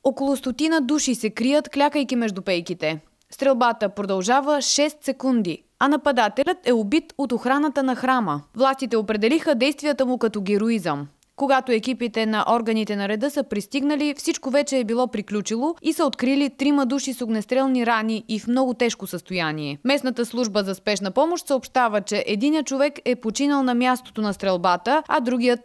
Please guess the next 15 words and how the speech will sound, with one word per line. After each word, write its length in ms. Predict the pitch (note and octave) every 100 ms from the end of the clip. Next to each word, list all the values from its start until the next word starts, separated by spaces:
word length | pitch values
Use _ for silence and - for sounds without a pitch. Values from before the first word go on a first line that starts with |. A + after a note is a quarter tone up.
| _
по 80 | A#3
пътя 300 | B3 C4+ C4+
за 120 | A#3+
лечебното 480 | A#3+ A#3 G#3 F#3+ F3+
заведение. 760 | F3 F3+ F3 F#3 F3 D#3+ C#3+ D3 _
Третият 400 | D4+ D4 C4 A3+
ранен 400 | A3+ A3+ D#4 E4+ D4
е 80 |
откаран 480 | D#4+ D#4 C4 A#3 C#4
в 100 | C#4
медицинско 480 | C#4 B3+ B3+ B3+ A3+
заведение 720 | G3+ G3 G#3 D4+ D4+ D4 D4
в 60 | D4
тежко 380 | A#3 G#3 -
състояние. 800 | A3 G#3 - G#3 F#3 F3+ D#3+ D3+